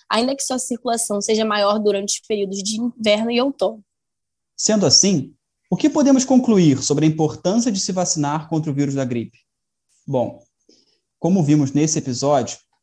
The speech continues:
Speaker 2: o vírus da gripe possui alta transmissibilidade e pode causar sérios danos à saúde, principalmente para as populações mais vulneráveis, como os idosos, crianças, gestantes.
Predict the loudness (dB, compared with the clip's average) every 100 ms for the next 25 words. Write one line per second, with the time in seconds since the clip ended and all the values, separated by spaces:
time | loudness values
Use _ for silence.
0 | _ _ -4 0 0 0 0 0 -2 -4
1 | -2 -2 -2 0 0 2 -2 -4 -4 -4
2 | -6 -6 -4 -2 0 0 -2 -8 _ -10
3 | -2 0 0 0 0 -2 -4 -4 -2 0
4 | -2 -2 -2 -2 -2 -4 -2 -2 -2 -6
5 | -6 -6 -4 -4 -2 -2 -4 -4 -2 -4
6 | -6 -8 -4 -4 -4 -8 -8 -6 -6 -4
7 | -2 0 2 2 0 -2 -8 -2 0 0
8 | -2 -2 0 0 -2 -6 -10 -8 -6 -2
9 | -2 -2 -4 -6 -8 -6 -2 0 0 -2
10 | -8 -10